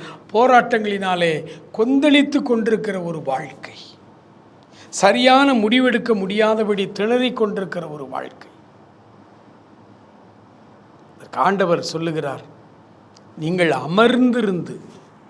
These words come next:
நானே தேவன் என்று அறிந்து கொள்ளுங்கள்." நீங்கள் அமர்ந்திருந்து,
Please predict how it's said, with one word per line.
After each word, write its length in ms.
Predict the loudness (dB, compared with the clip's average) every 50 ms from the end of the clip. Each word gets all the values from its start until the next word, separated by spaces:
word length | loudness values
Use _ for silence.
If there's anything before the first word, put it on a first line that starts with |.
| -20 -20 -20 -20 -20 -20 -20 -20 -20 -20 -20 -20 -20 -20 -20 -20 -20 -20 -20 -20 -14 -6
நானே 560 | 2 4 6 6 6 8 6 6 8 6 6
தேவன் 360 | 4 2 0 2 2 0 0 -2
என்று 220 | -2 -2 -2 -4
அறிந்து 320 | -4 -4 -8 -12 -14 -16 -18
கொள்ளுங்கள்." 400 | -20 -20 -20 -20 -20 -20 -20 -20 -20 -20 -20 -20 -20 -20 -20 -20 -20 -20 -20 -20 -20 -20 -20 -20 -20 -20 -20 -20 -20 -20 -20 -20 -20 -20 -20 -20 -20 -20 -20 -20 -20 -20 -20 -10 -6
நீங்கள் 240 | -2 0 2 2 2
அமர்ந்திருந்து, 1040 | 2 0 0 2 4 6 6 6 6 6 6 6 6 4 0 0 -2 -4 -8 -10